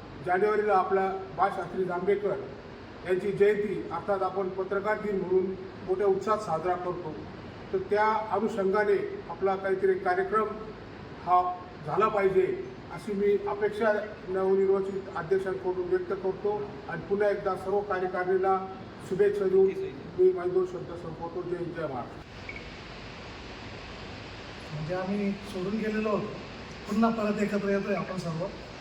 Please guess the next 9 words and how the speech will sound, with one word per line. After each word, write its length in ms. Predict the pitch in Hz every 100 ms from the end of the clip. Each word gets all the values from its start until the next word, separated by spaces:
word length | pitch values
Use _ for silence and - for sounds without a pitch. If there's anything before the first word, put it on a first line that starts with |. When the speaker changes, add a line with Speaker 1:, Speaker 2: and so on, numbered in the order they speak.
| - - - -
Speaker 2:
याचा 200 | 190 190
खूप 240 | 202 196 180
आनंद 280 | 175 175
मला 220 | 175 170 170
वाटतोय 320 | 165 - 175
आज. 140 | 143 147 - - - - - - -
आपण 200 | 151 196
सर्व 460 | 175 170 175 180 196
परत 420 | 190 - 196 208